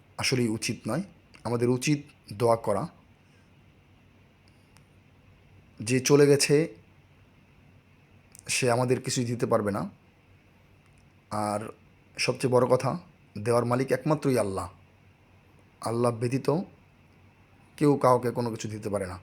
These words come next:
যাই হোক, আপনারা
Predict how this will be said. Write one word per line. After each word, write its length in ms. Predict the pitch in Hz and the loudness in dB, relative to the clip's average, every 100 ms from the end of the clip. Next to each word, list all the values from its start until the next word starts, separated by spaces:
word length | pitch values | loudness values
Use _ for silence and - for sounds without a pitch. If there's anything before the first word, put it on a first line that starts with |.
| - _ _ _ _ _ _ _ _ - - - _ _ _ - | -20 _ _ _ _ _ _ _ _ -20 -20 -20 _ _ _ -2
যাই 120 | 139 147 | 6 6
হোক, 100 | 147 - - - _ - _ | 6 -6 -20 -20 _ -20 _
আপনারা 300 | - 110 131 | -6 4 4